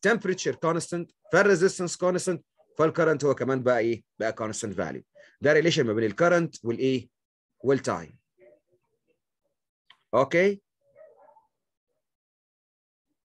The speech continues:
معانا يا جماعة في النوع ده من الكويستشن برضه. على فكرة أنا براجع الأسئلة برضه اللي عندك،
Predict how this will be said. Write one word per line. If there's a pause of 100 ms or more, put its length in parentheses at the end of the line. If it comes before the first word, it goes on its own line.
(1080)
معانا
يا
جماعة
في
النوع
ده
من
الكويستشن
برضه.
على
فكرة
أنا
براجع
الأسئلة
برضه
اللي
عندك،